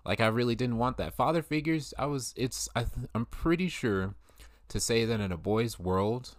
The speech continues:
father figures are like, that's the one slot. Like, there are other people that can come through that can act like your dad, um, and probably can be closer to a father figure than even your real one.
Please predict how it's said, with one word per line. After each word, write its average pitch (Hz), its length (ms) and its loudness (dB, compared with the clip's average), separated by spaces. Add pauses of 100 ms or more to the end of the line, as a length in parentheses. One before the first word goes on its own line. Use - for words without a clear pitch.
(120)
father 131 320 2
figures 113 420 -2
are 95 120 2
like, 82 300 0 (160)
that's - 200 -4
the - 100 0
one 95 240 2
slot. - 420 -2 (600)
Like, 95 240 0
there 113 180 4
are 107 40 2
other 110 240 0
people 120 320 -2
that 110 160 0
can 95 160 -6
come 104 240 -2
through 113 380 2
that 98 180 0
can - 160 -6
act 92 260 -4
like 110 240 -4
your 107 80 -4
dad, 113 460 -2 (640)
um, 80 600 -2 (460)
and 98 360 0
probably 139 540 2
can 104 280 -2
be 101 140 -2
closer 107 460 2
to 101 180 -2
a 90 80 0
father 101 400 2
figure 95 340 -2
than 87 240 -2
even 95 320 -2
your 78 120 -6
real 110 280 2
one. 76 380 -6